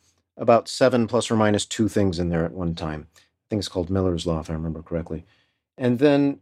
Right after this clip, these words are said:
somebody else later on said, "No, it's, you know, actually smaller number than that. And, and maybe there's only a, a, a small handful of things, maybe even one or two. And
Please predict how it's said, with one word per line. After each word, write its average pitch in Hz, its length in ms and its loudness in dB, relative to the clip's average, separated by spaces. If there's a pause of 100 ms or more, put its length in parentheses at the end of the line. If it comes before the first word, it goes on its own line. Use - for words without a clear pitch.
somebody 139 460 0
else 135 200 2
later 127 220 2
on 123 160 4
said, 151 180 -4
"No, 185 260 2
it's, - 300 -4
you 175 80 2
know, 131 140 6
actually 135 280 0
smaller 113 380 4
number 92 280 0
than 90 180 -2
that. 82 320 0
And, 85 220 0 (260)
and 87 340 -2
maybe 127 140 2
there's 117 160 0
only 120 220 4
a, 104 160 -4
a, 104 100 -6 (140)
a - 80 -4
small 117 280 2
handful 117 440 0
of 90 80 -2
things, 90 380 -4 (520)
maybe 156 120 2
even 120 200 2
one 117 160 4
or 104 80 0
two. 98 400 2 (380)
And 127 320 0